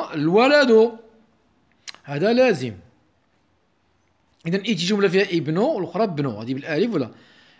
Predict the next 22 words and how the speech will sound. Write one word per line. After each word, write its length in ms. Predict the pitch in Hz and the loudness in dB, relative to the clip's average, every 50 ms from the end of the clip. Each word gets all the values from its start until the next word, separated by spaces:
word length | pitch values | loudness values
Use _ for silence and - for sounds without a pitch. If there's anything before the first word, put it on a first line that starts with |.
| _ - | _ -6
ابن 260 | 214 214 180 214 220 202 | -4 -2 0 2 2 2
جارنا 580 | 170 190 190 190 185 185 190 196 220 220 226 | 4 4 4 4 4 2 2 2 2 2 2
يحترم 540 | 226 214 - - - - 190 175 175 170 165 | 2 0 -2 -4 -4 -4 -2 -2 0 -2 -2
الكبار 480 | 160 147 - 151 143 147 156 165 180 196 | -6 -6 -6 -8 -4 0 0 0 2 2
والصغار. 800 | 208 226 226 - - 294 254 220 190 165 135 113 95 - - - _ _ _ _ _ _ _ _ _ _ _ _ _ _ _ _ _ _ _ _ _ _ _ _ _ _ 370 370 - | 0 -2 -2 -4 -6 -6 -2 2 2 2 2 0 -2 -8 -16 -20 _ _ _ _ _ _ _ _ _ _ _ _ _ _ _ _ _ _ _ _ _ _ _ _ _ _ -20 -10 -4
<coughs> 500 | 403 - - - - - 208 165 175 - | -2 -2 0 -2 -2 -2 -4 -4 -4 -4
اشتهر 840 | 202 - - - - 262 247 220 214 208 202 202 208 254 339 - - - - - _ _ _ _ _ _ _ - - - | -4 -2 -2 4 6 6 8 8 6 6 6 4 4 2 2 -2 -8 -18 -20 -20 _ _ _ _ _ _ _ -16 -12 -6
عمر 300 | - 190 233 247 240 220 | 0 0 2 4 4 2
بن 140 | 196 208 202 | 4 2 0
الخطاب 420 | 160 - 170 165 - 240 262 247 | 0 0 -4 -4 -4 -6 -6 -4
بالعدل. 380 | 254 233 190 170 160 101 95 95 - _ _ _ _ _ _ _ _ _ _ _ _ _ _ _ _ _ - _ _ _ _ _ _ _ _ _ _ _ _ _ _ _ _ _ - | -2 0 2 2 0 0 -2 -14 -20 _ _ _ _ _ _ _ _ _ _ _ _ _ _ _ _ _ -20 _ _ _ _ _ _ _ _ _ _ _ _ _ _ _ _ _ -6
كلمة 500 | 175 170 170 160 160 - 185 185 196 190 | -2 -2 -2 -2 -2 -2 0 2 2 0
فيها 440 | 160 185 180 175 170 170 160 151 147 | 2 2 2 2 4 4 4 4 4
الهمزة 440 | 131 135 160 160 151 139 147 139 | 2 0 -2 -4 -2 -2 -2 -2
متوسطة 680 | 135 123 127 - 165 156 147 - - 170 143 135 135 131 | -2 -4 -6 -6 -6 -4 -6 -4 -4 -6 -4 -4 -4 -6
الألف، 800 | 123 131 139 139 - - 143 135 127 151 170 180 196 214 - - | -6 -8 -10 -12 -10 -10 -10 -6 -4 -2 -2 -2 -2 -4 -6 -8
وهنا 320 | 151 143 135 127 127 131 | -8 -8 -8 -8 -8 -8
على 120 | 127 127 131 | -8 -8 -8
الواو، 360 | 131 127 135 156 185 202 185 | -8 -6 -6 -4 -4 -4 -4
وهنا 260 | 147 131 143 165 196 | -6 -6 -6 -4 -4
على 200 | 254 247 185 190 | -4 -4 -4 -4
الياء. 240 | 185 160 135 117 98 | -4 -4 -4 -4 -6